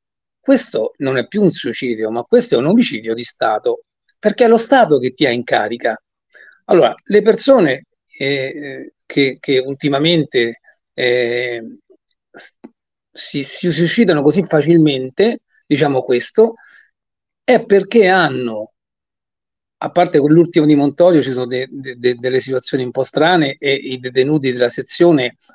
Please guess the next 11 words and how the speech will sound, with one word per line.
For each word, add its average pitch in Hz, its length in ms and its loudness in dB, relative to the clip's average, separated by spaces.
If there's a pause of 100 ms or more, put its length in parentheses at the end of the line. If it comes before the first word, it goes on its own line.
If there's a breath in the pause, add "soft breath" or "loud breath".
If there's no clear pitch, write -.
(120)
hanno 131 260 -2
fatto 151 260 2
una 127 140 0
spos-, 151 500 -2
un 143 200 0
esposto 175 500 0
alla 135 100 0
magistrata 135 400 -2
di 127 60 -6
sorveglianza 143 680 0
firmandosi, 127 880 -6